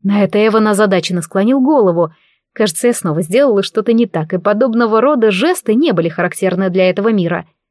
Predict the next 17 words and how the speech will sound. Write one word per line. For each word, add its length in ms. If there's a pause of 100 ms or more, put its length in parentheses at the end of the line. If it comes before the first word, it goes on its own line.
(320)
Но 320
я 200
лишь 240
пожала 340
плечами. 680 (480)
Пусть 360
понимает, 560
как 220
хочет. 500 (840)
После 280
чего 240
направилась 640
в 60
нашу 260
с 120
Аурикой 460
келью. 600